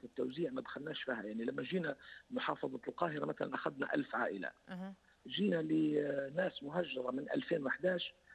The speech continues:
Speaker 1: وناس مشهود لها بالطيبة وبالأمانة،
Speaker 2: إيه.
Speaker 1: وقلنا لهم هذه أمانة عندكم،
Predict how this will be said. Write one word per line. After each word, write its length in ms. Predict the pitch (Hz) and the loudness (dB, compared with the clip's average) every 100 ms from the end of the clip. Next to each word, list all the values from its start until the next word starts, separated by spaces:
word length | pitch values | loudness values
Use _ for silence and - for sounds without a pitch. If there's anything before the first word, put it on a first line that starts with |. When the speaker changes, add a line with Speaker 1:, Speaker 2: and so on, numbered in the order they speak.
| - - _ | -20 -20 _
Speaker 1:
وناس 380 | 127 160 160 - | 0 2 2 2
مشهود 420 | 139 - 165 147 | 0 4 2 4
لها 160 | 147 143 | 2 2
بالطيبة 540 | - - 165 147 143 | 0 2 4 6 4
وبالأمانة، 580 | 135 147 151 151 180 165 | 4 2 2 0 2 2
Speaker 2:
إيه. 60 | 208 | 0
Speaker 1:
وقلنا 140 | 185 | 0
لهم 240 | 147 143 | -2 -2
هذه 260 | 156 147 147 | -2 0 0
أمانة 220 | 151 147 | 0 0
عندكم، 400 | 147 143 - 143 | 0 -2 -4 -8